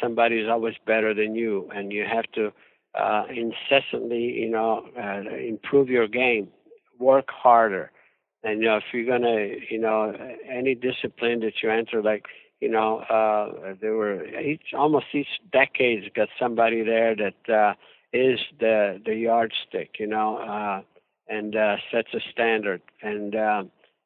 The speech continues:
and again, like you said earlier, uh, who was setting the standard in Formula One? You know, when I was first introduced, it was Jackie Stewart. And for some reason, you know, to do something one better than Jackie Stewart,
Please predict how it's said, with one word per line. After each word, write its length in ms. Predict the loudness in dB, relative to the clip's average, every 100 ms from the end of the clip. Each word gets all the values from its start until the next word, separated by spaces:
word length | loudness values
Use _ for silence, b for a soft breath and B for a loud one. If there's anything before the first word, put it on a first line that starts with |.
| -6
and 100 | -2
again, 520 | 0 2 2 0 -8 -16 -8
like 180 | -8 -6
you 80 | -10 -2
said 180 | 0 2
earlier, 520 | 2 2 0 0 -2 -4
uh, 360 | -2 2 0 -2 -12 -4
who 80 | -4
was 160 | -4 -2
setting 280 | -2 0 -2
the 100 | -2 -2
standard 360 | 0 0 0 -2
in 60 | -2
Formula 380 | -2 -2 0 0
One? 360 | 2 2 0 -4 b b _
You 80 | -4
know, 160 | -2 -2
when 180 | 0
I 260 | 2 2 0 -8 -18 -14 -10
was 100 | -10 -2
first 220 | -2 -2
introduced, 540 | -6 -6 -8 -6 -6 -4
it 40 | -6
was 160 | -6
Jackie 340 | -2 -2 -2 -10 -6
Stewart. 380 | 2 2 2 -2 b b b -6
And 420 | -4 -4 -6 -12 -12
for 160 | -8 -6 -4 -4
some 160 | -2
reason, 320 | 0 -2 0
you 140 | -2 0
know, 160 | 0 -2
to 100 | -8
do 180 | -8 -6 -4
something 420 | -4 -2 -2 -4 -6 b b b _
one 200 | 0 4
better 300 | 4 6 4
than 200 | 0 0
Jackie 340 | 2 2 -2 -4 -2
Stewart, 360 | 2 4 2